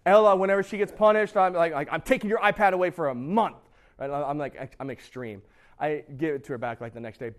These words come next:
But that's my daddy issues. <laughs> I have dad problems. But, but there's payment for sin. There's payment for sin. For the wages of sin is death, spiritual death and physical death. But the gift of God is eternal life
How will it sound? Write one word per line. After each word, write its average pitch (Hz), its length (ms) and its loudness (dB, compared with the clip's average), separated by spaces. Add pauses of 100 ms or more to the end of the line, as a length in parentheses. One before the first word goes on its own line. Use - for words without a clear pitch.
But 165 380 0 (400)
that's 165 200 -2
my 160 160 0
daddy 147 260 -2
issues. 143 360 -8
<laughs> - 20 -6
I 165 40 -8
have 151 260 -8 (260)
dad 131 240 -6 (160)
problems. 131 280 -8 (120)
But, 175 340 -2 (300)
but 180 360 -6
there's 190 240 2
payment 269 540 2
for 214 180 4
sin. 190 720 -2
There's 175 160 -4
payment 240 260 0
for 185 60 -14
sin. 202 280 -2 (600)
For 190 80 -2
the 214 100 6
wages 262 320 6
of 254 100 -2
sin 247 200 2
is 208 80 0
death, 220 320 6
spiritual 254 400 -2
death 240 260 2
and 220 240 -2
physical 202 420 -4
death. 165 300 2
But 202 120 -6
the 180 80 -2
gift 247 240 2
of 214 120 -2
God 208 240 6
is 196 100 0
eternal 208 300 -6
life 202 200 0